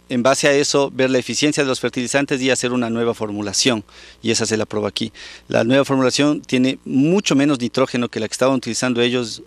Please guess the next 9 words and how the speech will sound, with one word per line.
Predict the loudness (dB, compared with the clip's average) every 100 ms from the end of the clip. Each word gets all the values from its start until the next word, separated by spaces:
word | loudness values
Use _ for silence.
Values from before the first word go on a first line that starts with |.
| -6
eh, | -6 -6 0
pero | 2 2
el | 0
nitrógeno | -2 -2 -2
es | -6
mucho | -6 -6
más | -6 -6
eficiente. | -6 0 0 0 -6 -20 -20 -20 -16 -10
Entonces, | -2 0 0 -2